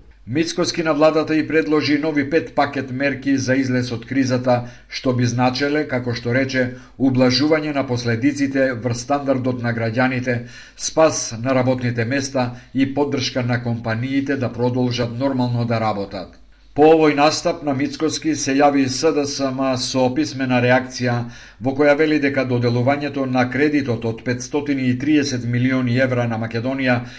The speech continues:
е големо признание за економската политика што се спроведува во земјава,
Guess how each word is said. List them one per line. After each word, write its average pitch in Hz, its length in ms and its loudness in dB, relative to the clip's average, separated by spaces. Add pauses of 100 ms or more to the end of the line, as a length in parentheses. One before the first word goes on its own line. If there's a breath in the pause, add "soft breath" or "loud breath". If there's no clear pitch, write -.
(160 loud breath)
е 135 140 2
големо 147 400 2
признание 131 600 0
за 123 200 2
економската 123 640 -4
политика 123 640 -2 (220 loud breath)
што - 220 -6
се 123 120 -2
спроведува 120 640 0
во 117 80 0
земјава, 123 720 0